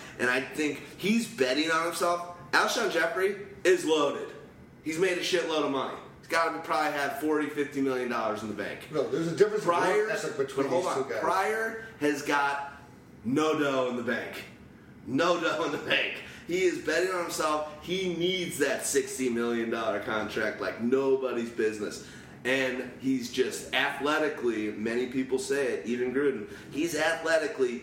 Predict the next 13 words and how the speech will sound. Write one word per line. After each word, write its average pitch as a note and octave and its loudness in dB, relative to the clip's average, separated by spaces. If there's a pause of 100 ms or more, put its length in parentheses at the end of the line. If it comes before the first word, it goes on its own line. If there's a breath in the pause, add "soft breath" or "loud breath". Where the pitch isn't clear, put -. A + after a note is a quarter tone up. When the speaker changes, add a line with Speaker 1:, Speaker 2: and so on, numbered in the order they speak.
Speaker 1:
top - 0
five B2+ 0
athlete G#2+ -2
in A2 -2
the G2+ -2
league. F2+ -6
Speaker 2:
Well, D#3+ -2
that's G#3+ 2
the A3 4
other - 0
thing. - -12
He's, D#3 -2 (180)
he G#3 0